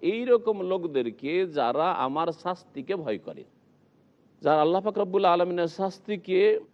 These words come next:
ভয় করে, তাদেরকে উপদেশ দাও। কেন বললেন? সকলকে উপদেশ দেওয়ার উদ্দেশ্য ছিল, কিন্তু যারা ভয় করে তারাই যেহেতু উপকৃত হবে, তারাই সেখান থেকে লাভবান হবে, তারাই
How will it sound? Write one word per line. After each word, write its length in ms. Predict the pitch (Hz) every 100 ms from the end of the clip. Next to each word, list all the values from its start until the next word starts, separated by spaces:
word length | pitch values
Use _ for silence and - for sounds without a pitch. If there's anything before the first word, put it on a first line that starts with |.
| _ -
ভয় 260 | 123 175 220
করে, 500 | 220 220 220 233 185
তাদেরকে 500 | - 185 240 247 240
উপদেশ 480 | 208 202 175 165
দাও। 180 | 139 123
কেন 280 | 120 170 190
বললেন? 480 | 185 196 185 196 -
সকলকে 500 | - 117 202 220 247
উপদেশ 380 | 226 233 214 190
দেওয়ার 300 | 175 151 160 -
উদ্দেশ্য 420 | 143 139 165 151
ছিল, 280 | 131 113 92 -
কিন্তু 640 | 170 185 175 196 220 240 320 _ _ _ _ -
যারা 380 | 120 151 180 196
ভয় 380 | 156 175 190 190
করে 380 | 190 202 214 214
তারাই 540 | 214 147 147 226 254
যেহেতু 400 | 220 214 202 202
উপকৃত 520 | 165 190 - 190 165
হবে, 600 | 160 139 120 117 110 113 - _ _
তারাই 600 | 127 127 151 190 220 247 - 170 -
সেখান 340 | 156 180 175
থেকে 280 | 185 165 170
লাভবান 420 | 143 147 151 147
হবে, 500 | 135 120 110 101 85 -
তারাই 600 | - 147 180 214 240 -